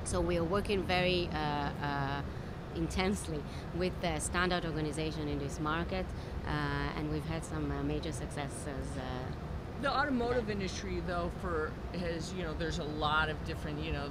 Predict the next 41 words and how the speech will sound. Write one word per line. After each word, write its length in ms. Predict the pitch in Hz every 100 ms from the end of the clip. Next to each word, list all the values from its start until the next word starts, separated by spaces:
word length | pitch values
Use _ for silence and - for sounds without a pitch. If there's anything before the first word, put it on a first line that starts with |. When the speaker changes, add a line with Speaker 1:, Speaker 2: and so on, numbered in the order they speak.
| 139
Speaker 2:
the, 140 | 139 135 135 -
a 20 | 190
lot 160 | 208
of 60 | 180
egos 420 | 190 175 156 165 - - -
in 220 | 156 147 139
the 80 |
automotive 500 | 131 143 139 143 147 127
industry. 360 | 127 - 139
I'll 160 | 120 151
say 200 | - 139
it, 80 | -
you 80 | 147 -
Speaker 1:
Of 60 | -
Speaker 2:
don't 100 | 208 156
have 80 | 175
Speaker 1:
course. 140 | 175 -
Speaker 2:
to, 80 | 190
Speaker 1:
Everyone, 280 | 202 202
Speaker 2:
but 60 | 180 214
Speaker 1:
everyone 240 | 214 190
has 200 | 180 170
egos, 420 | 170 160 143 - -
right? 200 | 156 -
Speaker 2:
Yeah, 320 | 320 320 220
and 240 | 277 277 247
Speaker 1:
<laughs> 40 |
Speaker 2:
it, 100 | 240 233
it's 160 | 240 - -
kinda 220 | 320 285 240 - -
tough 200 | 269 - -
to 60 | 202
get 240 | 220 220 -
them 280 | 226 214 214 -
to 60 | 196 190 175 -
kind 160 | 220 214
of 80 | 175
agree 480 | 170 160 180 202 185 147
on 320 | 156 175 202 - 160
things 340 | 143 143 147 - 160
when 480 | 160 160 156 156